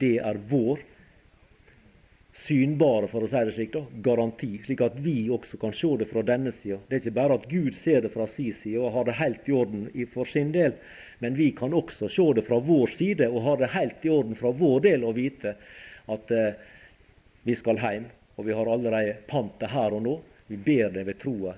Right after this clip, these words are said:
i våre hjerter. Det er Den hellige ånd. Og så skal pantet selv, slik som det står i Johannes fjorten, eh, der om at, eh, "La deres hjerte ikke forferdes", og så videre. Og så står det at det,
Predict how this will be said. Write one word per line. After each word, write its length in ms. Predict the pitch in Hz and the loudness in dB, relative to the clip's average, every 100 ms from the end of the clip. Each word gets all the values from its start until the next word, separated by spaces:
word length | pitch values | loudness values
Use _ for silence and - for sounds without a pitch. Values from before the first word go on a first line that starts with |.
| - | -12
i 60 | 87 | -10
våre 220 | 92 95 | -6 -4
hjerter. 400 | 98 123 - 92 - | -4 -8 -16 -18 -12
Det 80 | 98 | -8
er 60 | 90 | -8
Den 140 | 85 | -8
hellige 340 | 98 95 92 92 | -8 -8 -10 -12
ånd. 220 | 92 - _ _ - - _ | -20 -20 _ _ -20 -20 _
Og 100 | 113 | -6
så 200 | 143 127 | -2 -2
skal 300 | - 110 110 - _ _ _ _ _ _ _ _ _ _ _ _ _ _ | 0 0 0 -2 _ _ _ _ _ _ _ _ _ _ _ _ _ _
pantet 480 | - 175 120 - 113 | -2 0 0 -6 -12
selv, 380 | - 135 113 135 - | -4 -2 -2 -4 -8
slik 160 | 131 - | -8 -6
som 140 | 107 | -8
det 80 | 110 | -6
står 340 | - 113 104 104 - - | -4 -2 -2 -6 -18 -10
i 100 | 110 104 104 | -4 -4 -2
Johannes 480 | 110 123 113 101 98 | -4 -2 -2 -4 -6
fjorten, 460 | - 113 113 - 101 101 _ _ _ _ _ _ _ _ _ _ - - _ _ _ - - | -4 -4 -4 -10 -10 -10 _ _ _ _ _ _ _ _ _ _ -20 -20 _ _ _ -20 -12
eh, 300 | 120 107 107 | -6 -4 0
der 240 | 117 113 | 2 4
om 140 | 110 107 | 2 -2
at, 180 | 98 117 | 0 2
eh, 220 | 107 - - | 2 0 -4
"La 160 | 123 120 | 2 4
deres 240 | 113 107 - | 4 2 0
hjerte 520 | 117 131 _ 101 98 - - | -2 -2 _ -8 -8 -10 -8
ikke 280 | 113 - 117 | -6 -6 -8
forferdes", 600 | 107 - 123 107 95 - | -8 -2 -2 0 -4 -10
og 80 | 95 | -12
så 120 | 98 | -8
videre. 160 | 98 101 | -6 -6
Og 60 | |
så 80 | - | -8
står 200 | - 110 | -2 0
det 80 | 104 | 0
at 100 | - | 0
det, 200 | 113 | -2